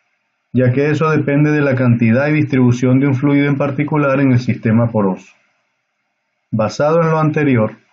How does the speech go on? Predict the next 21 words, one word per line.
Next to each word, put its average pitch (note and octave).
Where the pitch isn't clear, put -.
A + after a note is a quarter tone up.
podemos B2
definir C#3
la C#3
permeabilidad B2+
efectiva C#3
de B2+
un B2+
fluido C3+
específico, B2
la A2
cual A#2
puede C3+
ser C3+
determinada C#3+
a B2+
partir A#2+
de C3
la C3+
ecuación C3+
de A#2+
Darcy, B2+